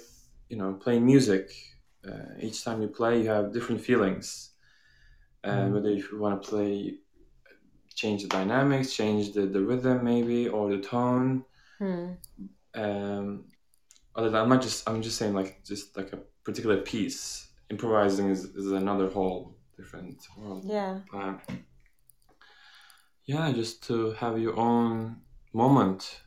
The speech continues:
Speaker 1: into the piece, you know? Like, whatever you feel in the moment, um,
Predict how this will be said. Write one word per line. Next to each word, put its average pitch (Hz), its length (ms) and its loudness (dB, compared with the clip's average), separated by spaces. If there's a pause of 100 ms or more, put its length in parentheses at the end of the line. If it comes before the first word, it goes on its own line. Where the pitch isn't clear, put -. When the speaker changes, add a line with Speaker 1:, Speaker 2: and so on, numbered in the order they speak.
Speaker 1:
into 101 320 -8
the 98 100 -6
piece, - 600 -2 (520)
you 98 60 -16
know? 104 200 -14 (2000)
Like, 95 540 -8 (340)
whatever 107 320 0
you 104 140 0
feel 113 540 0
in 104 160 -2
the 101 60 -2
moment, 104 680 -4 (220)
um, 104 840 -12